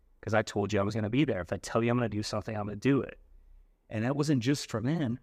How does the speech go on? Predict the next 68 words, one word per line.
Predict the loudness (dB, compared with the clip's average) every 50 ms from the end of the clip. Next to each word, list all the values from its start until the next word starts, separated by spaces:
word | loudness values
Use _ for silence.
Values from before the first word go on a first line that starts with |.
| _
but | -2 0
it | 0
was | 0 2
also | 0 -2 -2 -4 -6
for | -6 -4 -4
me, | -2 -2 -2 -2 -4 -8 _ _ _ _ _ -20 -20 _ -6
right? | -2 -2 0 2
But | 2 4
then | 4 4 4 4
those | 4 4 4 4 2 0 -2
things | -2 0 2 2 2 2
make | 0 0 0 0 0
you | 0 0
have | 0 0
a | -2
better | -2 -2 -2 -2 -4
marriage. | -4 -2 0 2 2 2 2 2 0 -2 -2
They | -2
make | -2 -2 -2 -2 -2
you | -4 -4
a |
better | -4 -6 -10 -10 -10
parent. | -10 -4 -2 0 2 2 2 2 0 0 -2 -4 _ _ _ _ _ _ -2
They | -2 0
do | 0 0
better | -2 0 -2 -2
if | -4 -2 -2
you | -2 0
have | 2 2 2 0
a | 0
trainer | -6 -6 -4 -2 0 0 0 0 0 -2
at | -2 -4
the | -8 -8
gym. | -4 -2 0 0 2 2 2 2
You're | 0 0 -2
gonna | -2 -4 -4
be | -2 -2 0 0
there. | 2 2 2 2 2
"Oh, | 2 0 0
yeah, | -2 -2 -4 -4 -4 -4
the | -4 -4
guy | -2 -4 -4
said | -4 -4 -6 -6 -4
he's | -6 -6 -6
not | -6 -6
gonna | -6 -8 -8
do | -6 -6 -6 -6
it." | -6 -10 -14 -18 -20 -20 -20 -20 _ -6
And | -4 -2 0
if | 0 0 2
you're | 2 2 0
a | 0
business, | 0 2 2 2 2 2 2 2 2 2 0
you're | -2 -2
gonna | 0 0 0
do | -2 -2
business | -2 -2 -4 -2 -2 -4 -4 -4
with | -6 -4
somebody, | -2 0 2 2 2
go, | 2 2 0
"That | -2 -2 0
dude | 0 -2 -2
said | -2 -2
he | -2 -2
was | -2 -2
gonna | -4 -4 -4
do | 0 2 4 4
it. | 4 2 -2